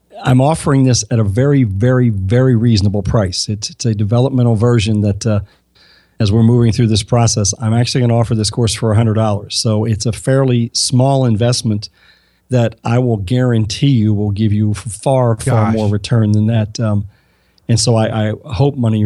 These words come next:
Speaker 1: many of your people will sign up,
Speaker 2: You're
Speaker 1: get the
Speaker 2: crazy,
Speaker 1: ebook at
Speaker 2: man.
Speaker 1: fifty-two
Speaker 2: That's worth a
Speaker 1: speaker
Speaker 2: lot more
Speaker 1: secrets
Speaker 2: than
Speaker 1: and
Speaker 2: a hundred
Speaker 1: take the
Speaker 2: bucks.
Speaker 1: course.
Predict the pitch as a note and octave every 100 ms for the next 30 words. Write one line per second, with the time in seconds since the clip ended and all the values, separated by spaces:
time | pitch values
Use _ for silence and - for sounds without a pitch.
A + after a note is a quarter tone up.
0 | G#2 B2+ B2+ A#2+ A2 F#2+ A2+ G#2 G#2 -
1 | C3 B2+ A#2+ B3+ A#2+ C#3+ E3+ A#2+ G#2+ G#2+
2 | G#2+ G#2 A2 B2 F3 - G3 - - E3+
3 | C#3 C#3+ C#3 B2 B2+ C#3 A2+ B2 A2 F#2+
4 | -